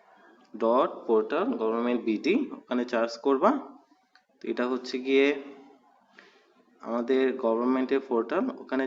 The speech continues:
যাওয়ার পর নোটিশ বোর্ডে যাবা, নোটিশ বোর্ডে যাওয়ার পর সকলেই ক্লিক করবা। এই যে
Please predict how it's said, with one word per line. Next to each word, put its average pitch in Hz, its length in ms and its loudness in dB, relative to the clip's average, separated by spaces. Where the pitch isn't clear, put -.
যাওয়ার 117 280 2
পর 123 100 -4
নোটিশ 113 280 -6
বোর্ডে 131 200 2
যাবা, 135 200 2
নোটিশ 120 280 -4
বোর্ডে 131 260 0
যাওয়ার 123 200 0
পর 120 80 -4
সকলেই 127 480 -2
ক্লিক 135 260 0
করবা। 147 240 2
এই 120 40 -4
যে 123 120 0